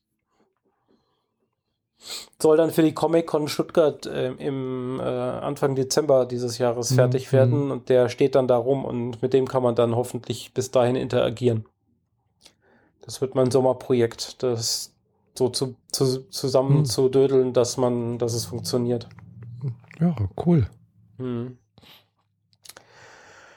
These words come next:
Speaker 1: Ja.
Speaker 2: Ja.
Speaker 1: Wir haben jetzt noch einen Punkt auf der Liste, den hab ich dir von letzten Monat noch mal mit rübergezogen. Keine Ahnung, ob du das noch aufgreifen möchtest,
Speaker 2: Hm,
Speaker 1: ansonsten
Speaker 2: nee,
Speaker 1: können
Speaker 2: muss
Speaker 1: wir auch
Speaker 2: nicht,
Speaker 1: Feierabend
Speaker 2: äh,
Speaker 1: machen.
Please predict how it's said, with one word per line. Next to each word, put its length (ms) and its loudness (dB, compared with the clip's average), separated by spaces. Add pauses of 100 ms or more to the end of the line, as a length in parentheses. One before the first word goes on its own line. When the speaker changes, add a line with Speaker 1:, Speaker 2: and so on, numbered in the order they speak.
(800)
Speaker 1:
Ja. 400 4 (400)
Speaker 2:
Ja. 300 4 (1700)
Speaker 1:
Wir 120 -8
haben 140 0
jetzt 160 -4
noch 140 0
einen 300 -2
Punkt 280 -4
auf 160 0
der 140 4
Liste, 320 0
den 160 0
hab 160 -2
ich 160 -6
dir 100 -2
von 160 -2
letzten 460 -2
Monat 360 2
noch 160 0
mal 140 2
mit 160 0
rübergezogen. 720 0
Keine 280 -2
Ahnung, 260 -2
ob 160 -6
du 100 -6
das 580 4
noch 280 -4
aufgreifen 760 -2
möchtest, 420 0
Speaker 2:
Hm, 80 4
Speaker 1:
ansonsten 400 0
Speaker 2:
nee, 80 6
Speaker 1:
können 100 4
Speaker 2:
muss 140 4
Speaker 1:
wir 100 4
auch 40 4
Speaker 2:
nicht, 140 0
Speaker 1:
Feierabend 380 4
Speaker 2:
äh, 40 -2
Speaker 1:
machen. 300 -6